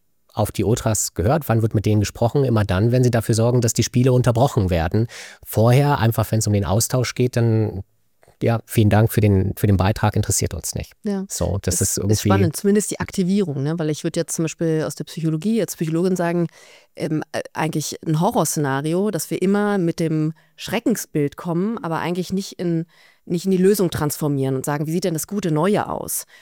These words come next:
Speaker 2: Weil dadurch ist eigentlich eine Aktivierung in wirklich Verhaltensveränderung ganz, ganz schwierig. Und, äh, das erleben wir, also, und das wäre auch eine, eine Frage, die ich, die an euch hab, hab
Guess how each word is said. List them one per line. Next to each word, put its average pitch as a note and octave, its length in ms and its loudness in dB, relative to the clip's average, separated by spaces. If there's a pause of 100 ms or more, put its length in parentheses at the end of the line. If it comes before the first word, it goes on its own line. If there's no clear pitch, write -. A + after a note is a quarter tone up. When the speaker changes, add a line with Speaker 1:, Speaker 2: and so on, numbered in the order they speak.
(120)
Speaker 2:
Weil C#3+ 80 -8
dadurch D#3 260 -4
ist C3 140 -8
eigentlich D3+ 200 -6
eine C3 140 -4
Aktivierung F#3 640 -2
in D#3 180 -2
wirklich D#3+ 220 -8
Verhaltensveränderung D#3 760 -4
ganz, D#3+ 220 -2
ganz D#3+ 200 -4
schwierig. - 480 -4 (380)
Und, C#3+ 220 -6
äh, C#3+ 180 -2
das - 160 -4
erleben E3 280 0
wir, E3 300 -2
also, C#3+ 200 -4
und D3 120 -4
das - 120 -10
wäre D3+ 160 -2
auch - 100 -6
eine, C#3+ 220 0
eine C#3 140 -2
Frage, F#3 400 -2
die C#3+ 120 0
ich, - 200 -8
die C#3 120 -4
an D3 100 -4
euch D3 140 -6
hab, - 180 -8
hab D3 160 -6